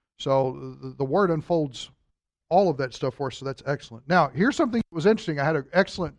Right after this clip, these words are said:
text message conversation with Carol, because I gave you guys a charge last week, and it was every time you feel the need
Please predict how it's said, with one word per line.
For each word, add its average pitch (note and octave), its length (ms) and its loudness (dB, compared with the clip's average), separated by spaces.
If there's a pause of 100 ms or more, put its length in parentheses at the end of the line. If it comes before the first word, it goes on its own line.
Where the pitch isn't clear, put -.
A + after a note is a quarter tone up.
text G#3 240 0
message D3 300 -8
conversation D3 500 -4
with C3 160 -14
Carol, A#2+ 400 -4 (960)
because G3 300 6
I F#3 100 8
gave G#3 240 6
you A#3+ 120 4
guys G3+ 340 10
a D#3 80 -4
charge G3 640 10
last C#3+ 320 2
week, B2 340 -6
and C#3+ 80 -8
it C#3+ 100 -16
was F#3 300 8
every A#3+ 380 6
time C#4+ 400 10
you C4+ 200 8
feel D4+ 380 6
the C4+ 100 2
need B3+ 640 0